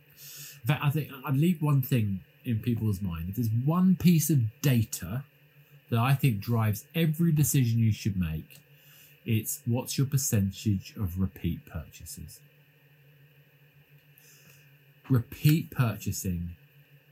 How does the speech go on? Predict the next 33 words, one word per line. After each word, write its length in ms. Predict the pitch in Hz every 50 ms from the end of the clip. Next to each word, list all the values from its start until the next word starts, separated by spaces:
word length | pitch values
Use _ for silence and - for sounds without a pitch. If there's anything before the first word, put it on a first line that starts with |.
| _ _
tells 400 | - - - 131 127 127 113 107
you 180 | 117 123 131 -
everything 480 | - 123 113 123 127 117 - 139 127 120
you 140 | 117 113
need 240 | 110 110 110 110 101 -
to 80 | -
know 300 | 107 101 95 90 87 87
about 300 | 87 78 95 90 90 -
the 60 | -
success 480 | - - - - - - 95 - - -
of 80 | 92 90
a 60 | 90
game. 260 | 82 87 73 67 - - - _ - - - - - - - - -
Because 320 | - 107 - - 98 95 85
if 140 | 92 87 -
someone's 440 | - - 135 151 175 196 196 151
willing 300 | 147 143 147 151 160 165
to 80 | 160 170
spend 360 | 147 - - 156 143 143 143
money 240 | 143 135 117 110 104
more 240 | 98 101 101 110 123
than 180 | 147 160 160
once 420 | 156 123 104 101 98 - - - - -
and 140 | - 101
on 160 | 98 98 95 90
a 60 | 92
regular 420 | 92 107 123 139 143 170 160 160
basis, 680 | 147 156 135 120 107 - 110 107 113 113 - - - - - - _ _ _ _ _ _ _ _ - _ - -
you've 220 | 98 95 87 85
done 240 | - 113 110 110 117
something 600 | 113 - 117 110 113 104 - 117 113 110 104 92
very 340 | 82 107 104 95 98 98 95
right. 500 | 92 87 90 80 - - - _ - -